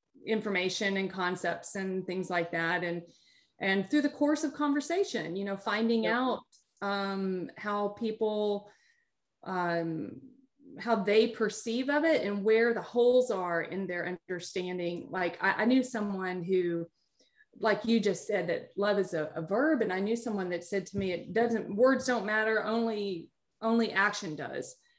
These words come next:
Speaker 2: Mm-hmm.
Speaker 1: And, um, and then the more I thought about it, it's like, "Mm, no, I think they both matter,
Speaker 2: Mm-hmm.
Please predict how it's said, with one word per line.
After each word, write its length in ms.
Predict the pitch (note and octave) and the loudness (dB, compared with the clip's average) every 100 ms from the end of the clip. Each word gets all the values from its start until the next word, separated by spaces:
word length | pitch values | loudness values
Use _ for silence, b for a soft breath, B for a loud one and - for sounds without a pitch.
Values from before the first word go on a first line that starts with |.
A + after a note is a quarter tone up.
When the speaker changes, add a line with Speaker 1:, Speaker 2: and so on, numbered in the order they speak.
| b b | b b
Speaker 2:
Mm-hmm. 400 | C#3+ B2 - - | -14 -14 -12 -4
Speaker 1:
And, 480 | G#3+ G#3 G3+ G3 F#3+ | -2 2 2 2 0
um, 680 | F#3 G3+ G3 F3 E3+ E3 E3 _ _ _ _ _ _ _ _ - | 0 0 0 0 -2 -6 -10 _ _ _ _ _ _ _ _ -2
and 200 | A#3 A#3+ | 2 4
then 520 | C4+ D4 D4 C#4+ - - _ _ _ | 6 6 6 4 0 -8 _ _ _
the 160 | - A3+ | -6 0
more 220 | A#3 A3+ | 2 0
I 60 | G#3+ | 0
thought 180 | C4 D#4+ | -2 -2
about 160 | C4 | -2
it, 20 | A3+ | -4
it's 100 | A3+ | -4
like, 200 | G#3 - _ B3 | -6 -8 _ -2
"Mm, 440 | C#4 C#4+ C#4+ C#4 - _ _ - | 2 4 4 2 -2 _ _ -12
no, 340 | A#3+ C4+ C#4+ C#4 | -2 0 2 0
I 120 | A3+ | -2
think 340 | A3+ D#4 - - G3+ | -4 -4 -6 -12 -4
they 100 | G#3+ | 0
both 280 | A3+ C#4 | 2 2
matter, 520 | C4+ E3+ D3+ G#3 D4 - _ _ | 2 2 0 -2 -4 -10 _ _
Speaker 2:
Mm-hmm. 260 | F3+ E3+ D3 | -6 -4 -4